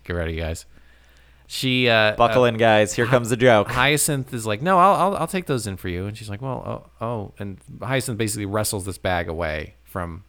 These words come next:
Speaker 1: Rose.
Speaker 2: Right.
Speaker 1: And goes back into the, uh, goes back into the shop. Joke. Here comes the joke, guys.
Speaker 2: Here it comes. Get ready.
Speaker 1: Get ready.
Speaker 2: Hyacinth opens the bag.
Speaker 1: Dumps it out. Guess what's in there, Mark?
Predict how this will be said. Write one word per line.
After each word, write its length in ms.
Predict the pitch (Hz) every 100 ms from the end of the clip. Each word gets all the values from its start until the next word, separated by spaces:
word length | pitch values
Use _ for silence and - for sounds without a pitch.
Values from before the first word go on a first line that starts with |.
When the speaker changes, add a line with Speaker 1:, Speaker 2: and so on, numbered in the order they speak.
| -
Speaker 1:
Rose. 540 | 107 98 85 82 87 -
Speaker 2:
Right. 200 | 107 87
Speaker 1:
And 120 | 73 98
goes 260 | 101 98
back 320 | 95 87 -
into 500 | - 98 92 - 90
the, 300 | 85 85 85
uh, 160 | 82 80 - _ _ - - _ - -
goes 200 | 92 98
back 240 | 107 101
into 140 | 113 107
the 80 | 104
shop. 460 | - 131 107 104 - - -
Joke. 460 | 113 113 101 - - -
Here 120 | 98
comes 160 | 107
the 80 | 104
joke, 240 | 120 107 -
guys. 440 | 85 87 - - 123
Speaker 2:
Here 140 | 147
it 60 | 143
comes. 280 | 143 110
Get 120 | 101 151
ready. 280 | 165 143 - - -
Speaker 1:
Get 80 | 101
ready. 380 | 113 101 90 95 _ _ _
Speaker 2:
Hyacinth 480 | - 117 117 117 120
opens 340 | 117 143 165 139
the 80 |
bag. 480 | 160 151 113 110 107
Speaker 1:
Dumps 260 | 120 131 165
it 60 |
out. 440 | 151 127 113 - - - _ _ _ _
Guess 200 | 95 -
what's 120 | 117
in 100 | 160
there, 120 | 107 85
Mark? 380 | 82 98 -